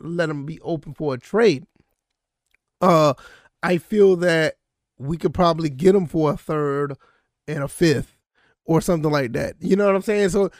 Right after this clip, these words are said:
it, it, it's just something of that nature is, like, make me thinking, like, "All right, uh, maybe we'll be able to do something with this entire situation." uh, for the most part, I think that the Falcons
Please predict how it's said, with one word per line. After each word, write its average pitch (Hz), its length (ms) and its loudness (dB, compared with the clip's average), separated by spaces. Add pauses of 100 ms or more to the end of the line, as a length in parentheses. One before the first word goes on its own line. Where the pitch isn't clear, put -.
(240)
it, 196 160 -2
it, 190 200 0
it's 190 160 0
just 202 160 -4
something 208 440 -4 (100)
of 170 260 -2
that 175 200 2
nature 185 420 2
is, 160 80 2
like, 156 240 0
make 170 240 -2
me 165 100 -6
thinking, 165 320 -4
like, 147 260 -4 (340)
"All 254 140 2
right, 175 360 2 (140)
uh, 165 340 0
maybe 190 440 -2
we'll 196 200 -2
be 190 180 0
able 170 180 0
to 156 180 -10
do 196 280 -4
something 147 540 -8 (320)
with 180 180 0
this 175 160 -6
entire 151 340 -2
situation." 139 840 -2 (400)
uh, 151 460 0 (200)
for 202 220 0
the 175 100 4
most 233 380 6
part, 165 380 6 (680)
I 196 80 0
think 262 320 2
that 202 320 6
the 165 120 -2
Falcons 180 680 2